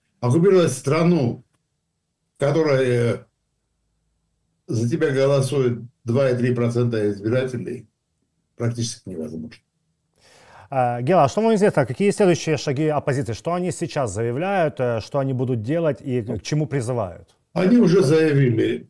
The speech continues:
Speaker 1: да, они уже заявили о фальсификациях. Они, с-, в принципе, все сейчас ждут Запад, все сейчас ждут наблюдателей и реакцию Запада. Потому что, ну, я ещё раз говорю,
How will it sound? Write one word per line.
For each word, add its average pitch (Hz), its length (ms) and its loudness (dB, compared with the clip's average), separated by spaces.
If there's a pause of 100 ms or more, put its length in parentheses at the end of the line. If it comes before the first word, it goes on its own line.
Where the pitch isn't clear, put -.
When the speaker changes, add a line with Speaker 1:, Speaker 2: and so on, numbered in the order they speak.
(140)
Speaker 1:
да, 104 400 -6
они 185 180 2
уже 165 180 2
заявили 127 460 4
о 120 40 0
фальсификациях. 165 920 0
Они, 180 240 2
с-, - 120 -2
в - 160 -4
принципе, 208 340 0
все 170 220 0
сейчас 139 220 0
ждут 110 280 0
Запад, 95 300 -2
все 143 160 -4
сейчас 120 220 0
ждут 117 320 0
наблюдателей 101 1000 -4
и 95 40 -8
реакцию 98 420 -8
Запада. - 480 -16 (580)
Потому 160 360 2
что, 147 440 2
ну, 165 120 2
я 185 140 4
ещё 180 220 0
раз 180 160 0
говорю, 117 600 0